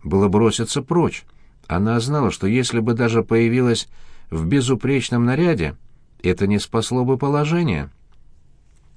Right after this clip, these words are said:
По неизвестной причине её здесь не любят. Точнее, причина известна. Она не их круга. «Почему бы тебе просто не наплевать на них всех?»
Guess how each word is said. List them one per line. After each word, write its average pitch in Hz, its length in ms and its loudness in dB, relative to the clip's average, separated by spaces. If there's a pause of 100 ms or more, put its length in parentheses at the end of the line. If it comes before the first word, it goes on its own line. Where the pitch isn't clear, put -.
(840)
По 87 80 -4
неизвестной 92 640 0
причине 90 680 -2 (220)
её 78 280 0
здесь 95 340 -2
не 143 120 -2
любят. 175 380 0 (680)
Точнее, 175 380 0
причина 170 420 0
известна. 160 560 0 (280)
Она 110 400 0
не 131 240 0
их - 180 -6
круга. 117 460 -2 (1400)
«Почему 95 460 2
бы 104 120 2
тебе 101 260 -2
просто 107 520 -2 (220)
не 107 220 2
наплевать 98 680 0
на 117 120 -2
них 127 180 -2
всех?» 139 380 -6